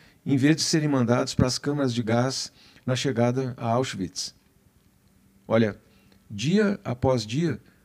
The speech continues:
os judeus enfrentaram escolhas dolorosas e decisões morais. Dia após dia, os judeus eram vítimas de ações por parte dos nazistas que afetaram o curso de suas vidas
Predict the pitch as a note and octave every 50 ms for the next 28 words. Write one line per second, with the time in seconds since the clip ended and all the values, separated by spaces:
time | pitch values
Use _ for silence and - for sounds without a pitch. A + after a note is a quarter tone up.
0 | _ _ - B2+ A#2+ A#2 C#3+ C#3 C#3 C#3+ D#3 D#3+ - D#3+ - - C3+ B2+ B2 A#2+
1 | - B2 C#3+ C#3+ C3+ A#2 - - - C3+ B2+ - - - C#3 C#3+ C#3+ C#3 B2 A2+
2 | B2+ C3 B2+ A#2+ A#2 A2+ B2 C#3+ D#3 D#3+ D3 D#3+ - - - - - _ _ _
3 | _ _ _ - - C3+ C#3+ C#3+ - - C3+ A#2 B2 B2+ C3 B2 B2+ B2+ B2 A2
4 | G2 F#2 F2 - - - - - _ _ _ _ _ _ _ _ _ _ _ -
5 | G2+ G#2+ B2 F#3 A3 G#3+ G#3+ - - - - C3 B2+ A#2+ G2 F#2+ G#2 C#3+ F3 E3+
6 | C3 A2 - _ _ _ _ _ _ - B2+ A#2 C3 C#3+ B2+ C#3 D#3 D#3 D#3 D3
7 | C#3+ C3+ A#2+ A#2+ D#3 D3+ - C3+ B2+ B2 A#2 B2+ B2+ A2+ - - - C3 D#3 D#3+
8 | - - - A#2+ - - - A#2 A#2+ A#2 A#2 A#2 A2 A#2+ A2+ B2 A#2 G#2 G2 G2+
9 | A#2 D3 D3+ - - D#3+ - - - _ _ _ - - _ _ - F3 E3+ -
10 | F3+ E3 - D#3+ D#3+ E3+ D#3+ C3 B2 - - D3 D3+ - - A2+ A#2 A#2+ - C3+
11 | B2 A2+ G#2 F#2 G2 A2+ C3+ D3+ C#3+ C#3 C3+ - - -